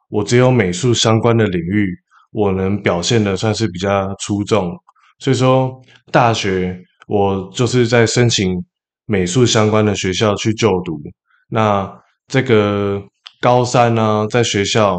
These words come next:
我也是在自己在课堂上就是在练习画画，老师对于我的模拟考的这些学校的给予的这些专业的术科都不会特别要求我，就是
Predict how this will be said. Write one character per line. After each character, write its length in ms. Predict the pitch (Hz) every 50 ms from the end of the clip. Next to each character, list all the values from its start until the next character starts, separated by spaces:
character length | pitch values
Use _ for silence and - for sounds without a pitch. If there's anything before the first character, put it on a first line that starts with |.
| 87 - _ _ _ _ _ -
我 160 | 110 117 117
也 60 | 110
是 200 | 104 - 113 113
在 160 | 110 117 120 117
自 240 | 107 117 - 127
己 160 | 104 92 92 87
在 140 | 110 107 104
课 200 | - - 123 113
堂 160 | 98 95 92
上 180 | 90 - 104 101
就 100 | 104 98
是 100 | 98 104 95
在 180 | 104 107 101
练 180 | 101 107 104 95
习 180 | 87 - 87 87
画 220 | 87 98 95 90
画， 240 | 85 92 95 92 85 80 - - _ _ - _ _ _ -
老 160 | 113 101 101
师 180 | 101 - 131 123
对 220 | 127 143 127 117
于 60 | 113
我 180 | 110 104 101 101
的 140 | 98 95 92
模 240 | 101 101 101 101
拟 180 | 101 104 107 110
考 300 | 110 - 107 95 85 80 78 - - _ _ _ _ _ _ _ _ _ -
的 60 | 110
这 160 | 104 - 117 113
些 400 | 110 - 113 110 110 107 107 104 - - _ -
学 260 | - - - 110 104
校 240 | 101 - 127 110 104
的 100 | 92 95 92 90 90 90 87 90 - _ _ _ _ _ _ _ _ _ _ _ _ _
给 120 | - 104
予 120 | 113 113 110
的 100 | - 98
这 140 | 92 110 104
些 160 | 98 110 107
专 240 | 107 - 107 104 107
业 100 | 110 104
的 120 | 95 92
术 240 | 90 - - 110 98 90
科 240 | - 95 92 92 90
都 140 | 92 110 107
不 120 | - 101 95
会 140 | 101 104 101
特 160 | - 110 101
别 160 | 95 95 95
要 220 | 98 95 92 95
求 260 | 90 - - 87 87 85
我， 160 | 82 73 -
就 120 | - - 98
是 280 | - 117 113 107 104